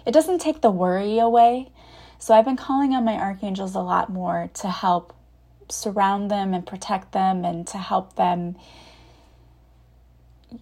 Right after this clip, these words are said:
just find their way and find their path, but also to be happy and safe. And I think that that's a hard thing as mothers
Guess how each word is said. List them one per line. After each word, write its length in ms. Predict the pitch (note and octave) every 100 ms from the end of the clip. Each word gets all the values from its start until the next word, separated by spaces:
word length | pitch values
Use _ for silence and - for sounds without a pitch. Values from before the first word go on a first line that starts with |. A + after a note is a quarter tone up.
| -
just 460 | - B3 - - - _ - -
find 460 | - A#3+ A#3+ D4
their 180 | C#4+ B3
way 360 | F#3 F#3 G3+ F3+
and 160 | F3+
find 300 | - G#3 A3
their 100 | G#3
path, 480 | G3 - F3+ F#3+ -
but 120 | G#3+
also 360 | - G#3 - A3+
to 160 | -
be 100 | G3
happy 600 | F#3 G3 F3+ - F#3+ A3 -
and 160 | - F#3+
safe. 560 | F#3+ F#3 - - - - - - - - - -
And 240 | G3+ G3
I 100 | G3
think 360 | G3+ B3 B3 -
that 260 | A3+ G#3+
that's 240 | - A3+ A3+
a 80 | D4+
hard 280 | D4 C#4
thing 220 | - A#3 G3+
as 140 | F#3+
mothers 580 | G3 F#3+ F#3 F3+ F#3